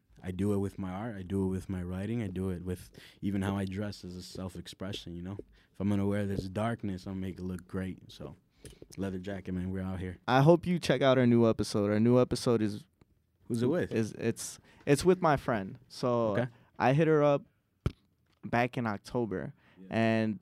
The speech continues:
Speaker 2: that's when my grandma's birthday is. We had, she had passed away earlier that year.
Speaker 1: Mm, sorry to hear that, man.
Speaker 2: It is what it <laughs> is,
Speaker 1: Right,
Speaker 2: but
Speaker 1: right,
Speaker 2: I
Speaker 1: right.
Speaker 2: appreciate it. But so I hit her up, and we just got around to it. So it's called When I See You Again,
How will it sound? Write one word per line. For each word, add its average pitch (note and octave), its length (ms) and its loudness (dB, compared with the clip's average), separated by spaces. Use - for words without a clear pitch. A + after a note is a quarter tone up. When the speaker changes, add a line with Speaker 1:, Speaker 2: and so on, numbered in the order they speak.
Speaker 2:
that's A#2+ 300 4
when B2 120 2
my A2 140 4
grandma's G#2 380 2
birthday G#2 420 2
is. G2 300 -2
We A2+ 180 0
had, A2 400 2
she B2 220 -2
had A#2 180 -2
passed A#2+ 340 0
away A2 340 0
earlier G#2 400 0
that G2+ 220 0
year. G2+ 280 0
Speaker 1:
Mm, F2+ 180 -6
sorry E2+ 200 -8
to E2 80 -8
hear E2+ 120 -6
that, E2 100 -8
man. E2 200 -10
Speaker 2:
It G#2+ 140 -2
is G#2 180 -2
what G2+ 160 -6
it A#2+ 60 0
<laughs> B2+ 160 4
is, C3+ 220 6
Speaker 1:
Right, - 60 -8
Speaker 2:
but A#2 200 4
Speaker 1:
right, F2 60 0
Speaker 2:
I A#2 60 4
Speaker 1:
right. A#2 80 2
Speaker 2:
appreciate A#2 400 0
it. G#2+ 180 -4
But C3 260 6
so - 200 0
I D3 140 6
hit E3+ 120 4
her D#3+ 160 4
up, D#3+ 220 4
and A#2 540 0
we B2 160 -2
just B2 220 -6
got A2+ 180 2
around G2+ 280 -2
to G#2 140 -10
it. G2+ 200 -8
So G#2+ 260 -4
it's G#2+ 160 -4
called A2+ 440 0
When A2+ 160 0
I A2 80 2
See A2 200 -2
You G#2 180 2
Again, G2 360 -6